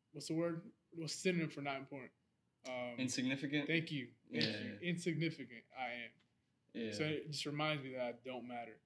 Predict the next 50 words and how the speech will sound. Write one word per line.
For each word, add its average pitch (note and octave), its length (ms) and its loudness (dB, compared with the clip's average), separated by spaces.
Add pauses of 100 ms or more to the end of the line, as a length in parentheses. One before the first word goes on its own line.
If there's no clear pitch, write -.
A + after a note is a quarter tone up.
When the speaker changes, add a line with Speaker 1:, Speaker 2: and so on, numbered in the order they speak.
(280)
Speaker 1:
Again, E3+ 320 8
not F3+ 180 8
to - 120 -4
tou-, F#3+ 180 10
not G#3 160 8
to - 60 -2
touch A3+ 200 10
into G#3 220 8
nihilism, G3 720 10 (380)
but F#3+ 340 12 (120)
<laughs> - 120 4
Speaker 2:
No, B3 200 12
but G#3+ 240 12
so G#3 140 12
I F3+ 220 12
think, A3 220 6
I F3+ 100 12
think, G3 260 6
no, F3 140 10
but C#3 220 4
ni-, D#3+ 320 12
nihilism E3 600 8
raises C#3+ 360 6
an C3+ 100 4
important B2+ 500 2
point. A#2+ 280 0 (320)
I C#3+ 80 12
think F#3 240 8
we F3 80 8
have D#3+ 220 12
to, D3 140 0
n-, B2+ 260 -2
nihilism E3 560 8
has C3+ 280 8
to B2 80 -6
be A#2 140 2
a A2 60 0 (140)
phase. - 540 0 (340)
You B2+ 120 2
Speaker 1:
Yeah. - 80 -2
Speaker 2:
can't E3+ 240 8
stay C#3 480 4
nihilistic. A2+ 600 2
Speaker 1:
No, F3+ 120 2 (340)
Speaker 2:
You D#3 100 -2
Speaker 1:
yeah. C3+ 40 2
Speaker 2:
know C3 60 4
what B2+ 60 6
I'm B2+ 40 4
saying? C3+ 300 4